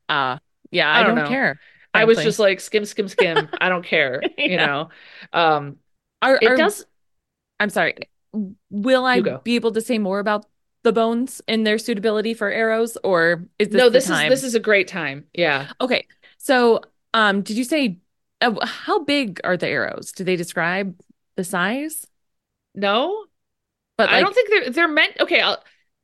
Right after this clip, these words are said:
Speaker 2: we're gonna talk a little bit more about why they're shaped like they were.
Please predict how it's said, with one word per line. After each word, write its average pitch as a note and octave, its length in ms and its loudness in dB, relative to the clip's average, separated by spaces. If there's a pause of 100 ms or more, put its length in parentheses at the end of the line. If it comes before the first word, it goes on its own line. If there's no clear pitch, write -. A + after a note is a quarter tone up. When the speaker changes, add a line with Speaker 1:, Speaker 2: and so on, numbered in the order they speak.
Speaker 2:
we're C4 180 -4
gonna A4+ 160 0
talk F#4+ 180 -6
a D4 60 0
little C4+ 260 -2
bit C#4 120 -4
more A#3+ 180 0
about G#3+ 320 0
why F#3+ 600 2
they're F#3 240 -2
shaped F3 440 -4
like D3+ 240 -2
they D3+ 100 0
were. D3 720 -4